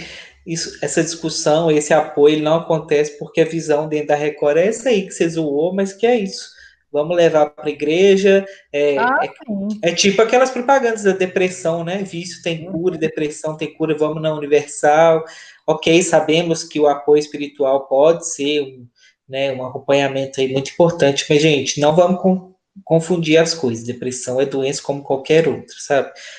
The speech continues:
Speaker 1: Então, ah, eu acho que é mu-, é uma questão muito delicada pra tá na Record.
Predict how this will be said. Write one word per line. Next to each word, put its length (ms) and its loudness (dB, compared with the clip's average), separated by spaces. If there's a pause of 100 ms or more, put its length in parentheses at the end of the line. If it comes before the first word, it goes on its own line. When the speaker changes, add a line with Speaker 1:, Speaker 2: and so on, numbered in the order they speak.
(180)
Speaker 1:
Então, 440 -2
ah, 300 4
eu 140 8
acho 280 2
que 240 0
é 60 0
mu-, 480 -10
é 80 -4
uma 140 -6
questão 260 -6
muito 160 -2
delicada 560 2
pra 140 -10
tá 180 -10
na 100 -8
Record. 460 -12